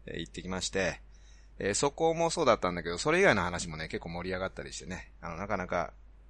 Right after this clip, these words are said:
成果が出たんじゃないかなと思ってます。ということで、えー、コミットメント完遂。で、今週のコミットメントはね、あの、まあ、その講演系で、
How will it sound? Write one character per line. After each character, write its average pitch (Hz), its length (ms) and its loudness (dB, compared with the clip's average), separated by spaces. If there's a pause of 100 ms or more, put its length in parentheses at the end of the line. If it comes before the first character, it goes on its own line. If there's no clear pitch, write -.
(120)
成 110 220 0
果 80 100 -6
が 71 200 -8 (180)
出 101 100 -6
た 80 120 -6
ん 76 40 -8
じ 73 60 -12
ゃ - 20 -10
な 73 120 -10
い 73 40 -12
か 71 80 -16
な 69 120 -14
と 73 80 -16
思 78 100 -14
っ - 40 -16
て - 120 -18
ま - 100 -18
す。 - 220 -10 (380)
と 113 100 -6
い 107 80 -4
う 98 60 -6
こ 104 80 -4
と 82 120 -4
で、 123 300 6 (300)
え 76 260 -4
ー、 - 40 -18
コ 98 60 -2
ミ 87 140 -4
ッ - 20 -14
ト - 140 -14
メ 73 80 -14
ン 71 60 -16
ト - 240 -20
完 82 180 -8
遂。 - 260 -8 (1600)
で、 120 260 2 (480)
今 147 140 -4
週 156 160 -2
の 156 120 0
コ 170 120 2
ミ 135 120 0
ッ - 20 -16
ト 101 80 -2
メ 85 120 -2
ン 80 60 -10
ト 78 100 -10
は 73 100 -6
ね、 107 180 0
あ 92 80 -2
の、 85 340 -6 (180)
ま 120 100 -2
あ、 - 20 -4
そ 135 100 -4
の 131 100 0
講 143 220 2
演 143 180 -2
系 135 200 0
で、 131 280 4